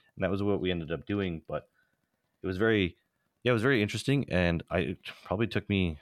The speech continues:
ten to fifteen minutes to try and go through this, 'cause there was a lot of investigating, and again, talking with Ryan in our last episode, uh, investigation isn't a skill that I've developed yet. I've never had to really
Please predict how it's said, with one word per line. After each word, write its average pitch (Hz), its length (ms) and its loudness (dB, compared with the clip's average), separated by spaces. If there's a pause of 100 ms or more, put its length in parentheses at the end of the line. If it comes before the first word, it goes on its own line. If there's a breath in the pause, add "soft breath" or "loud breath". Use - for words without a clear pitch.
ten 90 180 0
to 90 60 2
fifteen 87 380 -2
minutes 82 260 0 (120)
to 69 420 -2 (140)
try 80 160 -2
and 76 120 -2
go 73 140 -2
through 90 180 -4
this, 113 160 -2
'cause - 360 -10
there 73 140 -6
was 67 340 -10 (140)
a 67 60 -10
lot 69 200 0
of 69 80 -6
investigating, 95 720 -2
and 71 80 -6
again, 71 420 -4 (300)
talking 87 260 -2
with 65 120 -4
Ryan 71 440 -2 (460 soft breath)
in 82 60 -4
our 80 80 0
last 90 260 2
episode, 71 420 -6 (960)
uh, - 280 -20
investigation 92 640 0
isn't 80 300 0
a 85 80 -2
skill 90 260 0
that 80 120 0
I've 76 180 0
developed 80 380 -2
yet. 67 100 -4
I've 69 100 -4
never 78 180 -2
had 82 220 0
to 80 60 -6
really 76 280 -2